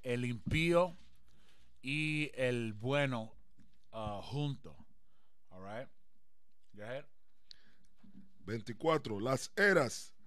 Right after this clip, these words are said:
Speaker 2: se llenarán de trigo, y los lagares resobarán de vino y aceite.
Speaker 1: Fíjate,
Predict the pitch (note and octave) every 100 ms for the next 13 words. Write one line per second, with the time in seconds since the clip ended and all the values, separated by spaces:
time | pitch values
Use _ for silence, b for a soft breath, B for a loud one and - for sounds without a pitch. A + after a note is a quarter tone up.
0 | - - - C3 C3+ C3+ C#3 D#3+ F#3 D#3+
1 | C3 B2+ - D#3+ E3+ G#2+ D2+ - - -
2 | - - - - C3+ C3+ B2 B2+ B2+ D#3+
3 | F3+ C#3+ C3+ - - - - - - -
4 | A#2+ C3 C#3+ C3+ C3+ D#3+ F3+ F3 B2+ A#2+
5 | E3 F#3 F3+ C3+ C3 A2 - E3 B2 -
6 | D2+ - - A#3+ A#3+ G#3 D3+ B2